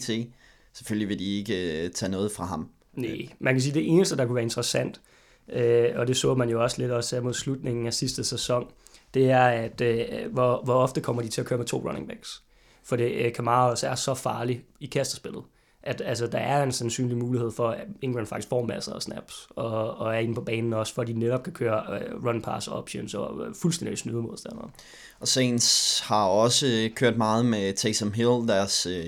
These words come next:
Speaker 1: tredje quarterback, som er meget utrolig mobil, en spændende, spændende type.
Speaker 2: Var det ham, der returnerede et kickoff på et
Speaker 1: Ja,
Speaker 2: tidspunkt?
Speaker 1: han har også returneret, og han har blokeret nogle field goals og sådan noget. Han, han kan alt, den mand. Øhm,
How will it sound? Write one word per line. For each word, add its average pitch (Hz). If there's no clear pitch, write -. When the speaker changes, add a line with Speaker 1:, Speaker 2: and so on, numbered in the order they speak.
Speaker 1:
tredje 110
quarterback, 98
som 90
er 73
meget 95
utrolig 120
mobil, 110
en 101
spændende, 107
spændende 113
type. 123
Speaker 2:
Var 123
det 117
ham, 127
der -
returnerede 120
et 139
kickoff 127
på -
et -
Speaker 1:
Ja, 92
Speaker 2:
tidspunkt? 110
Speaker 1:
han 104
har 104
også 110
returneret, 117
og 110
han 101
har 92
blokeret 127
nogle 113
field 131
goals 110
og 104
sådan -
noget. 101
Han, 95
han 98
kan 123
alt, 123
den 101
mand. 98
Øhm, 101